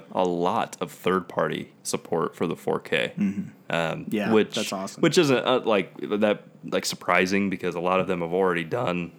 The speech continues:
Speaker 1: um, patches to the P S four Pro for their games to run at four K.
Speaker 2: Mm-hmm.
Speaker 1: So I think,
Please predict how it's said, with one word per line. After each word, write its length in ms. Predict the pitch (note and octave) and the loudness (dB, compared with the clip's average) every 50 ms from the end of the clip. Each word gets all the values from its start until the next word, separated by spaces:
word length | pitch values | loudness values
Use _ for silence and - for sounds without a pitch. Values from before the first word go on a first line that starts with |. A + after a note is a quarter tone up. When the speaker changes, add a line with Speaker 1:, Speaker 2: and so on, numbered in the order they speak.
| - - | -14 -12
Speaker 1:
um, 260 | - F#2 E2+ D#2+ E2 | -10 -8 -8 -8 -8
patches 520 | - - - F2+ F2+ F2+ - - F2+ E2 - | -8 -4 0 0 0 0 -2 -6 -6 -6 -4
to 100 | - F2 | -6 -6
the 100 | E2 E2 | -6 -6
P 160 | - - F2+ | -6 -4 -4
S 120 | E2+ E2+ - | -4 -4 -4
four 180 | - - D#2+ | -6 -6 -6
Pro 420 | - - - F2+ E2+ F2 F#2 G#2 G#2+ - | -6 -4 -2 0 2 2 2 0 -2 -4
for 140 | - A2 G#2 | -4 -2 0
their 140 | G2+ G#2 G2+ | 0 0 0
games 500 | G#2+ G#2+ G#2+ G#2+ G#2+ G#2+ G#2 - - - | 0 0 2 2 0 -2 -4 -6 -10 -6
to 120 | - A2+ G#2 | -4 0 0
run 160 | G#2 G#2+ G2+ | 0 0 0
at 80 | - | -4
four 220 | - - G#2+ G2+ B2+ C3 | -2 -2 0 0 0 0
K. 240 | A2 G#2+ - G2+ | 0 0 0 0
Speaker 2:
Mm-hmm. 100 | G2+ - - - - - - - - - - | -2 -4 -12 -20 -20 -20 -20 -20 -20 -16 -10
Speaker 1:
So 480 | - - - G2 F#2 F2 F2 E2+ - - - | -8 -2 0 2 2 2 2 0 -2 -4 -4
I 100 | F#2 F#2 | -4 -4
think, 300 | - - G2 F#2 F2 D2+ | 0 0 0 0 0 -2